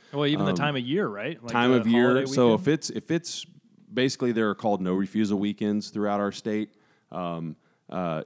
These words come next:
Speaker 2: any time between about the fifteenth of December and about the third of January, most counties have a no refusal weekend. They're gonna automatically assume you could be D-, D W I. Um, Memorial Day, Labor Day,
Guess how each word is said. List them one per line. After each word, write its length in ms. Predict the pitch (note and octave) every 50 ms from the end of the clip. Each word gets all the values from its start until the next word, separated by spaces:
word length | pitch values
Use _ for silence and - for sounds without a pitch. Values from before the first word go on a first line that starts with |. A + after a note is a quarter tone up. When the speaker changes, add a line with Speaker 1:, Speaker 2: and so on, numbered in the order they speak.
| -
Speaker 2:
any 260 | - C3+ C#3 C#3+ C#3+ C#3
time 320 | - B2+ B2 A2+ A2+ G#2+
between 320 | G2+ - - - G#2+ G2+
about 260 | G2 E2+ G2 F#2 F2+ -
the 80 | E2+
fifteenth 540 | - _ - C3 - - - C3 A#2+ A2 -
of 100 | G#2+ F#2
December 600 | F2 F#2 - - A#2 A2 G#2+ G#2+ G2+ G#2 G#2 G2+
and 100 | F#2+ F2+
about 320 | F2 D#2+ E2 F#2 F#2+ F#2+ -
the 100 | E2 D2
third 400 | - - - - G#2+ G#2+ G#2+ G2+
of 120 | F#2+ E2+
January, 640 | E2 F2+ F2+ F2+ F#2 F#2 F#2 F2+ F#2 F#2 F2+ F2+ F2
most 480 | E2 E2 F2 F2 F#2 F#2+ F#2+ - - -
counties 380 | - F2+ E2+ F2 F2 F2 D#2+ -
have 180 | F2 E2+ D#2
a 40 | E2+
no 160 | E2 E2+ E2+
refusal 460 | E2+ E2+ E2 - - F2 E2+ D#2+ E2+
weekend. 460 | D#2+ F2+ F2+ E2+ - - D2 C#2 C#2 C#2
They're 120 | E2 E2+
gonna 320 | E2+ F#2+ F#2 E2 D#2+ - - -
automatically 640 | E2 F2 F2 F2 E2+ E2+ E2+ E2+ E2+ - - F2 E2
assume 400 | D#2 - - G2+ G2 F#2 D#2+ D2+
you 120 | D#2+ E2+
could 140 | E2 - D2+
be 120 | D#2 D#2
D-, 320 | D2 E2 D#2+ D#2+ D#2 D#2 D#2 -
D 140 | - F2 E2+
W 320 | D#2 D#2+ D2+ D#2 D#2 D2+ D2
I. 320 | D2+ D2 C#2 B1+ B1 - _ _ _ _ _ - _ _ _ -
Um, 380 | - - D#2 D2+ D2 D2 C#2 - -
Memorial 600 | G2 G2+ G2+ G2+ G2+ G2+ G2+ G2+ G2 F#2 F2 E2+
Day, 340 | E2 F2 E2 D#2+ D#2 D#2 D2+
Labor 420 | D#2 E2 G2 G2+ G2+ F2+ F#2 F2+
Day, 340 | D#2 - E2+ D#2+ D#2 D2+ C#2+